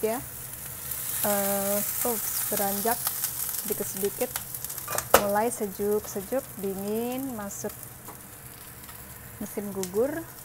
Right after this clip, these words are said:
terus itu masuk musim ke musim dingin. Ini udah kayak gini aja, udah selesai. Udah siap makan malamnya.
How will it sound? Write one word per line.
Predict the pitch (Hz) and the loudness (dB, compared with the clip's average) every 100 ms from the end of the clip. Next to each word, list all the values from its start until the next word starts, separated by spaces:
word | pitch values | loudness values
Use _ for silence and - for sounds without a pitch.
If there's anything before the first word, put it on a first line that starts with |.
| - - - - | -14 -14 -14 -8
terus | 214 | -6
itu | - 240 | -2 0
masuk | 226 220 220 | 0 -2 -6
musim | 202 - - 269 302 - | -6 -6 -2 -2 -4 -6
ke | 208 | -6
musim | 214 220 202 196 | -6 -6 -8 -6
dingin. | 185 185 180 190 - - - - - - - - - - - - - - - | -6 -6 -10 -12 -12 -12 -12 -12 -14 -14 -14 -14 -6 -4 -4 -6 -8 -8 0
Ini | 269 | 4
udah | 226 214 | 6 6
kayak | - 214 | 4 0
gini | 208 214 | 0 0
aja, | 208 220 226 - - | 2 2 0 -4 -8
udah | 220 | -4
selesai. | 240 254 - 220 233 - - - - - - - - - - - - - - - - - - - - - - - - - - - - - - - - - - | -2 -2 -2 -2 -4 -10 -12 -12 -12 -14 -14 -14 -14 -14 -14 -14 -14 -12 -14 -14 -12 -12 -12 -12 -12 -12 -12 -12 -12 -12 -12 -12 -12 -14 -16 -20 -20 -14 -6
Udah | 214 | -4
siap | - 269 262 247 254 | -2 2 4 4 2
makan | 247 240 240 | -2 -2 -4
malamnya. | 233 233 247 262 247 233 | -2 -2 -2 -2 -2 -4